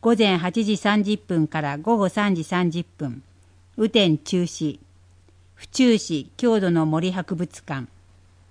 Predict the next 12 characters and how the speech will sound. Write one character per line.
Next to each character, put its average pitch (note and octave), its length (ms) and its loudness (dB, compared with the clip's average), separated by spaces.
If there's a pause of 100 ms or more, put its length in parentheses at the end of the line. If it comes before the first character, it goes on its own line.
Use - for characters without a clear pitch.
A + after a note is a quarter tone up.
(1200)
プ A3 120 0
ラ A#3 120 4
ネ A#3+ 140 6
タ A#3 160 2
リ A3+ 160 4
ウ G#3+ 60 4
ム F3+ 200 4
を E3 60 4
見 F#3+ 120 0
た F#3+ 140 0
後 E3 340 0
に、 C3+ 200 -2